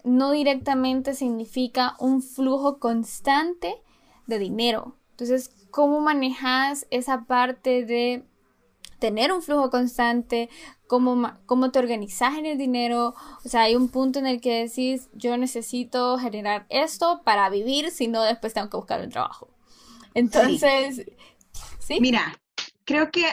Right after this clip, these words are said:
Speaker 2: hay ahorita en Honduras, y no sé si en el mundo, hay una idea errónea de esa parte de tener blogs, de ser influencer y todo.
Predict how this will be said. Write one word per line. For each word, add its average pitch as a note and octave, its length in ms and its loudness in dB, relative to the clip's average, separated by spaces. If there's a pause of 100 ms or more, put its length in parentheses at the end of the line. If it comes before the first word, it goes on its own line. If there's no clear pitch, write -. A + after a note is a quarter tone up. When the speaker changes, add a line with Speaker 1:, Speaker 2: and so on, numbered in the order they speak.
(120)
Speaker 2:
hay C4+ 500 2
ahorita A3 560 0
en G3+ 120 -4
Honduras, F#3+ 640 -2
y G3 120 -2
no G3+ 240 0
sé B3 180 -2
si A#3+ 200 -2
en G#3+ 100 2
el G3 160 2
mundo, E3 580 -2
hay G#3+ 240 2
una A#3+ 220 2
idea G#3+ 360 2
errónea B3 960 2
de G3 760 0
esa G3+ 340 -2
parte G#3 340 -2
de G3+ 140 -2
tener F3+ 300 -2
blogs, G#3+ 520 2
de G3 120 -2
ser F#3+ 200 -2
influencer A3 840 0
y F#3 140 -4
todo. G#3 580 0